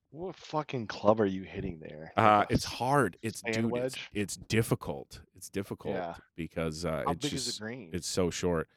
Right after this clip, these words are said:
Speaker 2: It's a decent sized green. Like, I, I couldn't give you, like, a, probably, like, I don't know. It's a big, it's a
Speaker 1: Like
Speaker 2: big
Speaker 1: sixty
Speaker 2: green.
Speaker 1: feet?
Speaker 2: Yeah.
Speaker 1: Is it the size of the infield of a diamond, of a baseball field?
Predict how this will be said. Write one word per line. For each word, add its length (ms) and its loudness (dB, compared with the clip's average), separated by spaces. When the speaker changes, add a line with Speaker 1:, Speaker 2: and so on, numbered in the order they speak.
Speaker 2:
It's 160 4
a 40 -10
decent 320 4
sized 300 6
green. 360 4
Like, 200 4
I, 300 6
I 40 4
couldn't 260 0
give 160 4
you, 120 6
like, 180 2
a, 300 0
probably, 200 2
like, 240 -2
I 60 -4
don't 120 -6
know. 120 -10
It's 120 -2
a 40 2
big, 180 8
it's 120 4
a 40 -2
Speaker 1:
Like 120 10
Speaker 2:
big 100 2
Speaker 1:
sixty 160 2
Speaker 2:
green. 140 -6
Speaker 1:
feet? 400 -4
Speaker 2:
Yeah. 160 10
Speaker 1:
Is 60 8
it 100 2
the 80 4
size 360 2
of 80 2
the 160 4
infield 480 6
of 100 2
a 40 4
diamond, 580 4
of 120 4
a 80 2
baseball 440 4
field? 300 -6